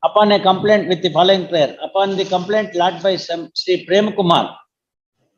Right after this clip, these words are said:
Vartur police have registered a case in crime number fifty-one of twenty twenty-two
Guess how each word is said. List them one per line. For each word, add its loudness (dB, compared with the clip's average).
Vartur 4
police 2
have 2
registered -2
a 0
case -6
in -10
crime -2
number 0
fifty-one 0
of -2
twenty -4
twenty-two -2